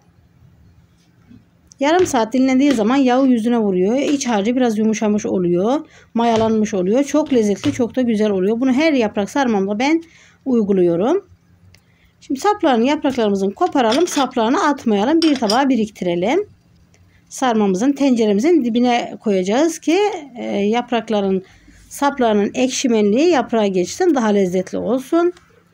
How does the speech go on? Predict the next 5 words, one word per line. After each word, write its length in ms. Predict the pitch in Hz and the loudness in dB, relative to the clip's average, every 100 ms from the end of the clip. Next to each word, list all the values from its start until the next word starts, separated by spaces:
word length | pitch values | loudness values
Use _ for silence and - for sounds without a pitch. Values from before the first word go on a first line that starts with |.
| _ _ _ _ _ _ _ - _ _ _ _ _ _ _ _ _ _ - - _ _ _ _ _ - - _ _ _ _ _ _ - - - - - - - - - 359 | _ _ _ _ _ _ _ -20 _ _ _ _ _ _ _ _ _ _ -20 -20 _ _ _ _ _ -20 -20 _ _ _ _ _ _ -20 -20 -20 -20 -20 -20 -20 -20 -8 -2
Yaprağın 600 | 403 349 277 269 415 539 - | 0 2 2 4 2 0 -2
içi 320 | 339 - 339 440 - | -2 2 0 0 0
elimizin 500 | 277 285 269 277 392 | 4 4 4 2 0
üstüne 440 | 202 254 - 254 | -2 -4 0 0
gelecek. 720 | 214 202 185 220 359 403 - | 2 2 0 0 0 -2 -12